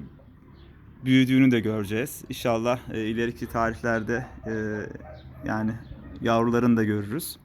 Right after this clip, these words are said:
Tabii kısmet bu. Buradan şöyle gelelim. Bir Alabai, bir Anadolu çoban köpeği yapalım.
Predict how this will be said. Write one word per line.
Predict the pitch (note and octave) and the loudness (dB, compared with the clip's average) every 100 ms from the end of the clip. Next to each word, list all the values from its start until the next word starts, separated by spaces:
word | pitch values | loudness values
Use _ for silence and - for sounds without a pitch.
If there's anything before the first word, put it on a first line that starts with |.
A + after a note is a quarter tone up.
| - - - - | -20 -20 -20 -8
Tabii | - C3+ | -4 -4
kısmet | - C3 - A#2+ - | -2 -2 2 2 0
bu. | A#2+ F#3+ - - - - - - - - - - - - - - - - - - - - - - - - - - - - - - - - - | -4 -4 -8 -20 -20 -20 -20 -20 -20 -20 -16 -14 -14 -18 -20 -20 -20 -20 -20 -16 -14 -14 -16 -18 -18 -18 -16 -16 -16 -18 -14 -10 -10 -10 -6
Buradan | C#3+ D3+ D#3+ D#3+ | -2 2 2 2
şöyle | - D#3 D#3 | 2 4 4
gelelim. | D3+ D#3 D3 D#3+ - - - - - - - - - - - - | 4 4 2 -2 -10 -20 -20 -20 -20 -20 -20 -20 -20 -20 -20 -10
Bir | D3 - | -2 4
Alabai, | D#3 D3 C#3+ D#3+ | 4 6 6 6
bir | D#3 | 4
Anadolu | C#3+ D3 D3 | 4 4 2
çoban | - C#3+ D3 | 0 0 0
köpeği | C#3+ - C#3+ | 0 0 0
yapalım. | B2+ - A2+ | 0 -2 -6